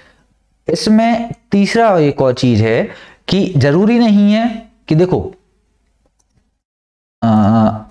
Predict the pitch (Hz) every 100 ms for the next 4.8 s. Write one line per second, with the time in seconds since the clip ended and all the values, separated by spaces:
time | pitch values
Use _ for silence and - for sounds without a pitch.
0 | - 110 110 110 113 117 113 110 - 104
1 | 110 117 127 156 - - - 160 196 190
2 | 190 170 175 175 175 165 180 180 185 190
3 | 151 123 113 107 113 143 175 190 196 151
4 | 170 180 147 113 101 92 90 90